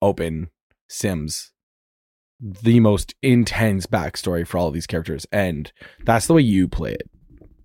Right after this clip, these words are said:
is what I have been known to gather.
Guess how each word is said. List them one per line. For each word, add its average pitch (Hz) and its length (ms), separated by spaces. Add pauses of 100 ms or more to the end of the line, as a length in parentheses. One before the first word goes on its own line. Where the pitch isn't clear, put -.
(160)
is 90 100
what 82 140
I 67 240 (800)
have 98 180
been 90 140
known 80 200
to 90 80
gather. 78 440